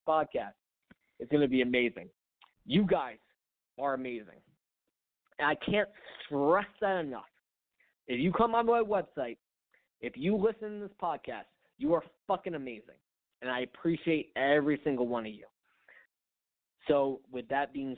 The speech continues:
said, thank you very much. Have a wonderful evening. I'm glad you wrapped up your week with me and with Sheena Star.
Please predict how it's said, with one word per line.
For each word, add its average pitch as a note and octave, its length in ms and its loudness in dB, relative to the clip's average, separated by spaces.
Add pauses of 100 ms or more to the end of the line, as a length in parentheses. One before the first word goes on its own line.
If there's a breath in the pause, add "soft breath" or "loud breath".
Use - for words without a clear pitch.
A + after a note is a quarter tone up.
said, F3 340 2 (240)
thank B2+ 220 -4
you B2+ 60 -2
very B2+ 260 0
much. D3 260 -2 (680)
Have C3 320 2
a B2 160 -2
wonderful B2+ 600 0
evening. B2 480 -8
I'm B2 120 -10
glad C3 220 0
you A#2+ 120 -4
wrapped B2+ 300 4
up A2+ 140 0
your B2 100 -2
week B2+ 300 -2 (180)
with A#2+ 240 -4
me C#3+ 360 4 (120)
and A2+ 100 -6
with A2+ 220 -6
Sheena A#2 220 -4
Star. D#3 340 2